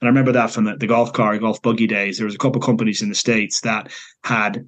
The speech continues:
more stock sometimes than some of the manufacturers, and definitely some of the dealers, you know, and as, at competitive pricing as well. So if they have the availability and a competitive price, people can easily get on the internet and order parts, you know, from,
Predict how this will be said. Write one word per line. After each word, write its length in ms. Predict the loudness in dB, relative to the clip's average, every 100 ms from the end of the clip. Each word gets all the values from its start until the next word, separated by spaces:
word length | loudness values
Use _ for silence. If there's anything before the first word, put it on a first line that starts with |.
| 0
more 300 | 4 4 4
stock 380 | 2 2 0
sometimes 520 | 0 -4 -4 -4 -4 -2
than 80 |
some 140 | 0 0
of 60 |
the 40 | 0
manufacturers, 760 | -2 -4 0 0 0 -2 -4
and 240 | -6 -6 -2
definitely 340 | -2 0 -2
some 200 | 0 0
of 60 | -2
the 40 |
dealers, 520 | -2 -2 -2 -4 -6 _ _ _ _ -4
you 120 | -2
know, 100 | 0
and 180 | 0 0
as, 300 | 0 0 0
at 180 | -2 -4
competitive 460 | -2 0 0 -2
pricing 400 | -2 0 0 -4
as 140 | -6 -4
well. 220 | -4 -2
So 400 | 0 2 2 0 -6 -18 -18 -8
if 80 | 0
they 80 |
have 140 | 2 4
the 80 | 4
availability 760 | 4 4 4 4 2 -2 -6
and 100 | -6
a 40 | -6
competitive 520 | -4 0 2 2 0
price, 560 | 0 0 0 -2 -2 -4 _ _
people 260 | 0 0 0
can 140 | -2
easily 280 | 2 2 2
get 120 | 0
on 120 | -2 -2
the 100 | -4
internet 360 | -4 -4 -4
and 120 | -2
order 240 | 0 2 0
parts, 580 | -2 0 0 -2 -2 2
you 80 |
know, 260 | 2 2 0
from, 520 | 0 2 4 4 2